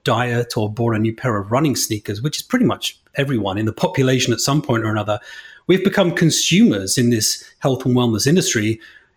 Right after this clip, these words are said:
It's worth over four trillion dollars worldwide. And people have to understand that the vast majority of things that we're sold in this industry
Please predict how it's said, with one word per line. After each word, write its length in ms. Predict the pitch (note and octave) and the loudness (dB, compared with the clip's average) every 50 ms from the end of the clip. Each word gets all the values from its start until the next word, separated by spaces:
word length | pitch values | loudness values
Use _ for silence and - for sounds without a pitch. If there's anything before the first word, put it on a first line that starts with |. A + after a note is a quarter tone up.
| - | -6
It's 180 | B2+ A#2 - - | -6 -4 0 0
worth 240 | C3 C3 C3 B2+ - - | 2 0 0 -2 -2 0
over 200 | C3+ C3 B2 B2 | 0 0 0 -2
four 360 | - - - D#3+ D3+ D3+ D3+ | -4 -2 2 4 4 4 4
trillion 800 | D3+ - - - - - C#3+ D3+ E3 F3+ F#3 F3 E3 D#3+ D3+ C#3+ C3 | 2 0 -4 -2 0 2 4 4 4 4 4 2 2 2 2 2 2
dollars 340 | C3+ C3 B2+ B2 A#2 G#2 | 2 0 0 0 -2 -2
worldwide. 800 | A2+ A#2+ A#2 A#2 A2+ G#2+ A2 A2+ B2 C#3 A2+ G2 F#2+ G#2 G#2+ - _ - - - - - _ _ - | 0 2 2 2 2 0 -2 -2 0 0 -2 -2 -6 -10 -14 -16 _ -20 -20 -20 -20 -20 _ _ -4
And 80 | C#3+ | 0
people 180 | - G#3+ A3+ G#3+ | 0 2 2 2
have 100 | G3 G3 | 2 2
to 60 | G3+ G3+ | 2 2
understand 540 | F#3+ E3+ - - - G3 F#3 F#3 F#3 E3+ | 2 2 0 0 0 0 0 0 0 -2
that 140 | D#3 E3 - | -4 -6 -4
the 100 | - D#3 | -2 0
vast 560 | D3 C#3+ C#3 D3 D#3+ E3 F3+ G3 G3 - - | 0 0 2 2 2 2 2 0 0 0 2
majority 540 | G3 E3+ D3 A#2+ D#3+ E3+ E3 E3 D#3 D#3 C#3+ | 2 2 2 4 2 4 4 4 4 2 2
of 100 | C3 - - | 0 0 -4
things 440 | - - A3 A3 G#3+ F#3+ D#3+ - | -4 0 2 4 4 4 4 4
that 120 | - C3+ C3 | 2 0 2
we're 120 | C#3 C#3 | 2 2
sold 640 | B2+ - - - F#3+ A3 A#3+ G3+ C3+ A#2 A2+ - - - | 2 0 0 2 2 2 2 2 2 0 -2 -4 -4 -2
in 140 | D3 D3 D3 | 2 2 2
this 180 | C#3+ C#3 C#3+ | 2 2 2
industry 600 | D#3+ F#3+ G3 E3 - - C3 A#2+ A#2 B2 A#2+ - | 4 4 4 4 2 2 2 2 2 2 0 -4